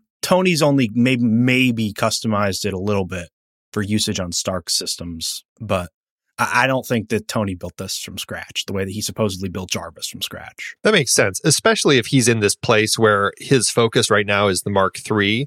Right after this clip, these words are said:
Speaker 1: Mm-hmm.
Speaker 2: He probably just like, "I just need something to, uh, to, to get this information. I'll just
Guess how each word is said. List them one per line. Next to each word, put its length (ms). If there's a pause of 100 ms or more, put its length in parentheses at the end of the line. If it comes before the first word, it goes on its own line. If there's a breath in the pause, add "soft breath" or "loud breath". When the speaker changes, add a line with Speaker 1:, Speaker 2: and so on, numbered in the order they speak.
(140 loud breath)
Speaker 1:
Mm-hmm. 220
Speaker 2:
He 140
probably 560
just 200
like, 240
"I 80
just 280
need 160
something 400
to, 400
uh, 320 (400)
to, 400 (180)
to 100
get 240
this 160
information. 560
I'll 120
just 220